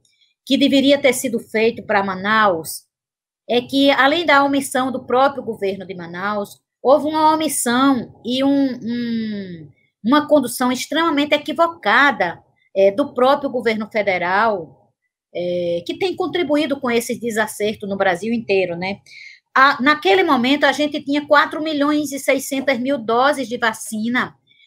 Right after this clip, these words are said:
disponíveis, tá entendendo? O que é que deveria ter sido feito? Ter sido feito um bloqueio vacinal para a população da Amazônia,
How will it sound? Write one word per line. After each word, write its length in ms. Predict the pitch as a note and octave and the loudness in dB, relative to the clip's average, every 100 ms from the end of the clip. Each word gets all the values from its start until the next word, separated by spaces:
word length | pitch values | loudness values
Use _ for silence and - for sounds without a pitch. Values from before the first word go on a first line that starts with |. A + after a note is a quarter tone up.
| _ | _
disponíveis, 1120 | - D4 C#4+ - F4 D#4 C4 C4+ F3 F3 D3+ - | -2 -2 -2 -4 -2 0 0 0 -2 -6 -6 -8
tá 80 | |
entendendo? 380 | F#3 F3 E3+ G3 | -6 -6 -8 -8
O 80 | A#3 | -2
que 80 | D#4+ | 0
é 80 | E4+ | 0
que 140 | E4+ | -2
deveria 440 | D4+ C4 A#3+ A#3+ | -4 -4 0 0
ter 120 | A#3+ G#3 | 0 -6
sido 260 | - - | -8 -16
feito? 480 | - - D#3+ B2 - _ _ _ _ - | -16 -12 -10 -12 -18 _ _ _ _ 0
Ter 140 | D4 | 0
sido 300 | D#4 E4+ E4+ | 0 -4 0
feito 220 | E4 D#4+ | 0 0
um 80 | D#4 | 0
bloqueio 460 | D#4 D#4+ D#4+ E4+ D4+ | 2 2 0 0 2
vacinal 680 | D4+ - C#4+ A#3 A#3 B3+ | 0 0 -4 0 2 2
para 120 | C4 B3+ | 2 0
a 60 | |
população 600 | B3+ B3+ C4 A#3 - A#3+ | 0 -2 0 -2 -2 -2
da 140 | A#3+ C4+ | 2 4
Amazônia, 840 | C#4 D4+ G3 F#3 G#3 G3+ D3+ C#3 | 4 2 0 -6 -6 -6 -8 -10